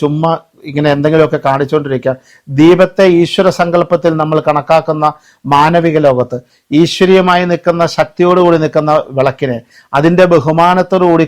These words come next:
കാണുകയും അതിൻ്റെ രീതിയിൽ പ്രാർത്ഥിക്കുകയും ചെയ്യുന്ന ഒരാചാരാനുഷ്ഠാനത്തിൽ ജീവിക്കുന്ന നമ്മൾ ആ വിളക്കിലെ അതിൻ്റെ പവിത്രതയോടെ കാണുക എന്ന് മാത്രമേ ഉള്ളൂ. ആ വിളക്കിൽ അതിൻ്റെ പവിത്രത കണ്ടാൽ മാത്രമാണ്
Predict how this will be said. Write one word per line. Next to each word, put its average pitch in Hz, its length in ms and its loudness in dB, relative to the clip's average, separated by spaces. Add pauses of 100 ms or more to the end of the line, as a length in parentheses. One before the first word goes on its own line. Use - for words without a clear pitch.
കാണുകയും 139 480 -2 (300)
അതിൻ്റെ 170 400 2
രീതിയിൽ 170 340 2 (100)
പ്രാർത്ഥിക്കുകയും 165 680 -2
ചെയ്യുന്ന 156 280 -2 (340)
ഒരാചാരാനുഷ്ഠാനത്തിൽ 165 1160 0
ജീവിക്കുന്ന 147 420 -2 (100)
നമ്മൾ 131 220 -2 (460)
ആ 139 100 2 (120)
വിളക്കിലെ 160 460 0 (560)
അതിൻ്റെ 175 340 2
പവിത്രതയോടെ 165 520 2 (100)
കാണുക 156 300 2 (140)
എന്ന് 147 220 -4
മാത്രമേ 127 420 -4
ഉള്ളൂ. 95 140 -16 (340)
ആ 160 120 2 (120)
വിളക്കിൽ 180 400 0
അതിൻ്റെ 175 260 0
പവിത്രത 165 380 0 (120)
കണ്ടാൽ 175 280 2 (120)
മാത്രമാണ് 151 520 -2